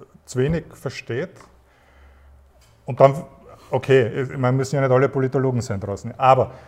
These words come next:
in der österreichischen Bundesverfassung ist es halt so, dass du in deinem Ministerium als Minister, als Regierungsmitglied de facto frei bist. Ja?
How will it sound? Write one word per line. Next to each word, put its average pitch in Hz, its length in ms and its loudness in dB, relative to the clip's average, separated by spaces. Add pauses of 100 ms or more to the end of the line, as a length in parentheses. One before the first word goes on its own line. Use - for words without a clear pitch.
(180)
in 127 60 -8
der 131 140 4
österreichischen 165 480 0
Bundesverfassung 165 880 -6
ist 180 160 -4
es - 180 -8
halt 117 180 -2
so, 139 220 -4
dass 156 260 -6
du 165 120 -8
in 151 160 -8
deinem 147 260 -2
Ministerium 143 720 -6
als 135 200 -8
Minister, 147 720 -8
als 147 160 -4
Regierungsmitglied 143 1700 -8
de 143 80 -6
facto - 380 -8
frei - 420 -6
bist. - 320 -16 (300)
Ja? 135 160 -6